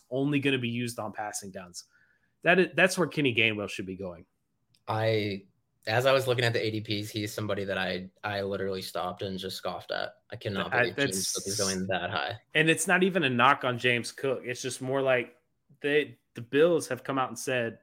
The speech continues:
Speaker 1: he's not gonna be an every down guy.
Speaker 2: Right.
Speaker 1: He's gonna be playing primarily wide receiver. And then the Eagles are like, "We're gonna pass the ball more than we did the second half of last year." Uh, Miles Sanders came out and said, "Don't draft me."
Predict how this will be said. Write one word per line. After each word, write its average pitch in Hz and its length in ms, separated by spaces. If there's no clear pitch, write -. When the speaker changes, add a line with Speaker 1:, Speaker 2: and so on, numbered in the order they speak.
Speaker 1:
he's 107 200
not 127 260
gonna 120 160
be 113 400
an 113 100
every 113 220
down 110 200
guy. 92 300
Speaker 2:
Right. 101 200
Speaker 1:
He's - 160
gonna 127 200
be 123 120
playing 120 260
primarily 117 460
wide 107 200
receiver. 95 500
And 110 80
then 113 120
the 117 80
Eagles 156 400
are 123 100
like, 113 220
"We're 123 280
gonna 151 160
pass 139 260
the 131 100
ball 127 240
more 104 340
than 107 600
we 117 80
did 117 200
the 113 80
second 117 280
half 110 180
of 95 100
last 104 300
year." 104 220
Uh, 104 200
Miles 120 300
Sanders 135 320
came 120 160
out 117 100
and 107 80
said, 110 200
"Don't 117 220
draft 123 300
me." 104 260